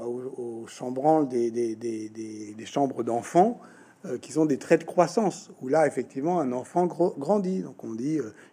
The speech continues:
huit ans, neuf ans. Alors, si on mettait, voilà, on peut mettre deux mille dix, deux mille onze, voilà. Mais une échelle de crue, c'est mille, euh, mille neuf cent onze, c'est le maximum, euh, mille neuf cent vingt, dix-huit cent cinquante-trois, et cetera. Et notre, et l'histoire, c'est comme ça.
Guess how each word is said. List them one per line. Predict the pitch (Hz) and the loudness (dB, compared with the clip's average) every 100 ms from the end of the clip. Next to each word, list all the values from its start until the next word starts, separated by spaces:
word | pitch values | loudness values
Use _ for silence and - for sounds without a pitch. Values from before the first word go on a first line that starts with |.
| - | -10
huit | 147 214 226 | 0 0 0
ans, | 151 151 156 | -2 0 0
neuf | 156 139 156 151 | -2 -2 -4 -2
ans. | 147 151 151 | -2 0 -2
Alors, | 120 107 95 | -4 -10 -10
si | 123 | -8
on | |
mettait, | 113 113 127 | -6 -4 -4
voilà, | 117 139 | -4 -8
on | |
peut | 113 98 | -8 -12
mettre | 92 | -14
deux | 98 120 | -8 -4
mille | 151 160 | -2 -4
dix, | 135 151 | -4 -6
deux | 117 113 | -4 -2
mille | 135 147 | -2 -4
onze, | - 127 135 | -8 -6 -6
voilà. | 117 120 - - | -8 -14 -12 2
Mais | 147 135 - | 4 4 2
une | 139 | -2
échelle | 127 131 127 | 0 0 2
de | 120 | 0
crue, | 117 190 254 294 - - - | 2 6 8 8 2 -16 -12
c'est | - 160 147 - - - | 6 8 8 2 -16 -4
mille, | 135 135 143 - | 0 0 0 0
euh, | 131 | 0
mille | 143 160 | 4 6
neuf | 147 131 | 6 4
cent | - 120 | 0 -2
onze, | 175 196 285 277 | 6 8 8 6
c'est | - | 0
le | 131 | -4
maximum, | 120 107 - 117 127 175 247 240 - - - | -4 -6 -8 -2 6 6 6 2 -2 -18 -2
euh, | 147 127 | 0 2
mille | 135 131 | 4 4
neuf | 120 107 | 2 -2
cent | - 110 | -6 -6
vingt, | 104 135 185 | -2 2 2
dix-huit | 208 147 131 | 2 -2 -4
cent | 127 123 | -6 -8
cinquante-trois, | 110 107 101 101 - 143 190 | -10 -10 -10 -10 2 4 4
et | 175 | 2
cetera. | - 135 131 - | -4 -10 -10 -8
Et | - 156 | 2 6
notre, | 220 - 190 165 - | 6 6 4 4 2
et | 147 | -4
l'histoire, | 170 190 - 220 190 | -2 -2 -2 -2 -2
c'est | - | -8
comme | - 113 | -10 -14
ça. | 113 | -18